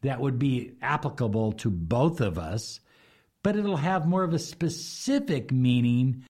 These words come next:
to you. So the first thing you have to ask yourself is, what is really going on in my life that's important? And when you think about the one or two things that are going on in your life that you're really putting all your focus into,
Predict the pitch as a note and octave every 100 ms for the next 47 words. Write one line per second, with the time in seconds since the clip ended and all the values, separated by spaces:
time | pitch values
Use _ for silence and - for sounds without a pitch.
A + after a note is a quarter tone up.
0 | _ _ C#3+ C#3+ D3 F#2+ E2 - - G#3+
1 | - A3+ A3 G#3 E3 C#3 C3+ - C3 F3+
2 | G3+ - C#3+ D3+ C#3 C#3+ A#2+ C#3+ A#3+ C4+
3 | E3+ B2+ C3+ G#3+ G#3+ E3 D3+ D#3 D#3 C#3+
4 | C#3 C#3 B2+ B2 A#2 B2 D#3 A2+ G#2+ -
5 | _ _ _ A#2 A2+ G#2+ A#2 G#2+ - D#3+
6 | D3 F2 - - _ _ _ - C#3+ D3
7 | C#3+ B2+ - - C3 C#3 C3 - G#3+ A3+
8 | F3+ C3+ B2+ C3 - - A#2 B2+ B2 D3+
9 | G3 G3 - F3+ E3+ - E3 D3+ C3 B2+
10 | G#2+ G2 B2+ D3+ D3+ C#3+ C#3+ B2+ B2 A#2+
11 | B2 B2 - _ _ - A2 A#2 C3+ B3
12 | C4 E3+ F3+ D#3 C#3 F3 G#3+ A3 A#3+ B3+
13 | B3 E3 C3+ A#2+ G#2 G2+